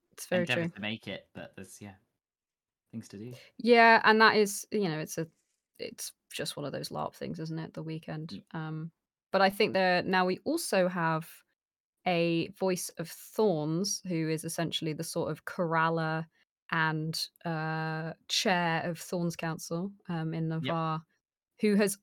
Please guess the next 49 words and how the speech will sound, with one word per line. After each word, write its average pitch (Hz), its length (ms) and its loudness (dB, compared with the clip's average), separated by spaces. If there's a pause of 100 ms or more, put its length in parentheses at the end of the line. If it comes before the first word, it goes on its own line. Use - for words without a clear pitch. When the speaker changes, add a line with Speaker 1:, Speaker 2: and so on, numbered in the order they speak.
Speaker 1:
he's, 214 240 -2
he's 214 200 -2
been, 202 160 2
obviously 180 320 0
been 175 140 0
elected 170 440 -2
for - 140 -8
the 160 80 -6
full 165 260 -4
year 160 300 0
this - 180 -8
time - 260 -6
because - 260 -8
he 156 140 -8
was, 151 420 -8
um, 160 320 -6
put - 160 -2
in 156 320 -2 (320)
place 160 360 -8
because 151 260 -10
the - 160 -20
Speaker 2:
It 156 40 -4
was 139 140 -4
Speaker 1:
previous - 140 -8
one 147 160 -4
became - 280 -4
Speaker 2:
temporary, 220 100 0
yep. 233 180 4
Speaker 1:
general. 254 140 -2 (840)
Um, 170 460 2
so 190 180 4
hopefully 190 460 2
now 180 200 4
that 185 80 -2
he's 175 120 -4
got - 120 -4
a - 80 -12
full 170 180 -4
year, 170 260 0
he 160 80 0
might 165 200 0
be 160 60 -2
able 156 160 -4
to 160 160 -10 (220)
do 156 100 -10
some 156 240 -8
work 160 320 -4
on, - 140 -6
like, - 420 -10